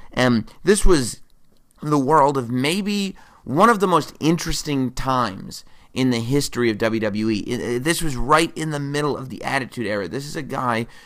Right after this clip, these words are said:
who's working with The Rock, who's working with Stone Cold, and Mankind, and The Undertaker, and everybody, and everybody, and everybody. This is a guy who's working for Vince McMahon at the height of the Mister McMahon character,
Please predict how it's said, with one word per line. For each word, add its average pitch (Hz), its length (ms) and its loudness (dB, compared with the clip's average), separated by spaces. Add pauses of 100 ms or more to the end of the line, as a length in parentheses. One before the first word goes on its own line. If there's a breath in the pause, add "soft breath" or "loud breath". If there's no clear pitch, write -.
(160 loud breath)
who's 135 200 -2
working 135 360 -2
with 139 120 -8
The - 100 -4
Rock, 180 440 0
who's 147 120 -14
working 143 300 -4
with 160 80 -6
Stone 160 380 2
Cold, - 280 -8 (140 loud breath)
and 151 240 -2
Mankind, 151 600 -4 (140 loud breath)
and 151 140 -4
The 180 120 2
Undertaker, 131 640 -2 (120)
and - 240 -4
everybody, 175 640 2
and 147 80 -2
everybody, 147 540 -2
and 139 100 0
everybody. 139 500 0 (240 loud breath)
This 196 240 2
is 180 140 -4
a 175 80 0
guy 123 440 2 (200 soft breath)
who's 139 200 0
working 165 420 0
for 156 140 -2
Vince 135 260 -4
McMahon 120 560 -4 (240 soft breath)
at 123 180 -2
the 127 100 2
height 170 380 -2
of 139 160 -6
the 135 80 0
Mister 143 340 -2
McMahon 127 540 -4
character, 139 720 -2